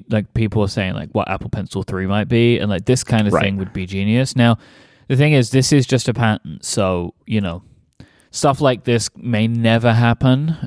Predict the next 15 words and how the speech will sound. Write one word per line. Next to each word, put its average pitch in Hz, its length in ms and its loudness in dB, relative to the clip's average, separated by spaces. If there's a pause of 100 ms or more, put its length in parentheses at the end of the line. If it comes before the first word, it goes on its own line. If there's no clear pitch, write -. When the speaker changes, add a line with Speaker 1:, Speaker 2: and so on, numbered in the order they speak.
(360)
Speaker 1:
right? 131 260 0
Like, 107 140 -4
but 107 140 -6
they 110 120 0
just, 107 260 -6 (200)
they 104 160 -2
just 101 200 -8
patented 107 360 -4
'cause 110 120 -8
it's - 120 -10
an 101 200 -6
idea 101 760 -4
that 117 160 -6
they 156 180 0
had. 156 380 -2